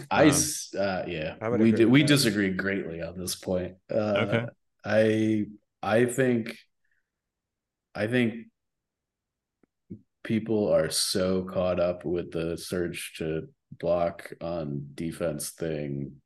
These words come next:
Speaker 1: with the dodge to, with deflect. I, I don't know. Um, yeah.
Speaker 2: I don't know.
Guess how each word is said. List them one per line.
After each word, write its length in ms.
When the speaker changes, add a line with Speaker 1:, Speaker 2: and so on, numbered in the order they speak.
Speaker 1:
with 180
the 80
dodge 420
to, 240
with 200
deflect. 520
I, 300
I 140
don't 160
know. 260
Um, 540
yeah. 360
Speaker 2:
I 80
don't 120
know. 180